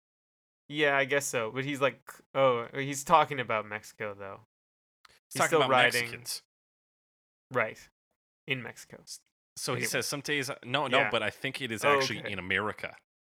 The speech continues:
Speaker 2: "Some days I take my El Camino, throw my saddle in and go east to the desert where the, the charros, which are, uh, Mexican, essentially Mexican cowboys or
Speaker 1: Right.
Speaker 2: horsemen, they still ride and rope, our American brothers."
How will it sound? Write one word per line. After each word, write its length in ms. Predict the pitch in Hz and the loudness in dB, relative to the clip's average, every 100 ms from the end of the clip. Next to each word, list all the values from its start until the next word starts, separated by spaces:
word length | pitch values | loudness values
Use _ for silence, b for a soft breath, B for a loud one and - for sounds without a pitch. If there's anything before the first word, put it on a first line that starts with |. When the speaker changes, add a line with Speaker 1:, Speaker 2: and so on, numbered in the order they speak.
| _ - | _ -16
Speaker 2:
"Some 180 | - 113 | -8 -4
days 200 | 127 143 | -2 0
I 80 | 160 | 0
take 240 | 151 151 160 | -2 -4 -2
my 100 | 147 | -2
El 140 | 147 | -2
Camino, 400 | 175 123 104 101 | -4 -6 -6 -8
throw 240 | - 107 | -8 -8
my 140 | 104 101 | -6 -4
saddle 420 | - 101 113 123 | -2 -2 -2 -4
in 100 | 113 | -6
and 160 | 104 87 | -6 -6
go 360 | 90 87 95 | -8 -8 -12
east 300 | - 110 - | -10 -6 -4
to 100 | 139 | -4
the 100 | 120 104 | -6 -6
desert 520 | 90 85 - 90 - | -6 -6 -10 -16 -14
where 160 | 92 87 | -12 -10
the, 160 | 98 - | -10 -12
the 140 | 90 | -12
charros, 560 | 87 113 104 95 95 - | -6 -4 -4 -4 -8 -10
which 160 | 92 - | -10 -8
are, 340 | 87 87 87 | -8 -8 -10
uh, 340 | 85 85 82 82 | -10 -10 -10 -12
Mexican, 600 | 90 90 - 87 85 85 | -14 -12 -14 -16 -16 -20
essentially 380 | - - 98 110 | -14 -12 -10 -10
Mexican 400 | 90 87 - 85 | -10 -10 -14 -14
cowboys 560 | - 87 85 82 87 - | -10 -8 -10 -12 -12 -12
or 80 | 85 | -12
Speaker 1:
Right. 140 | 92 127 | -4 -2
Speaker 2:
horsemen, 340 | 110 85 90 _ B B B B B | -4 -10 -18 _ B B B B B
they 100 | 110 | -4
still 340 | 110 - 139 139 | -4 -2 -2 0
ride 260 | 113 127 127 | 2 2 0
and 180 | 110 | -6
rope, 300 | 95 92 95 - | -6 -6 -8 -6
our 180 | 110 131 | -2 0
American 520 | 156 143 143 139 131 104 | 2 2 2 0 -4 -2
brothers." 640 | 117 113 87 85 - | 2 2 -2 -6 -6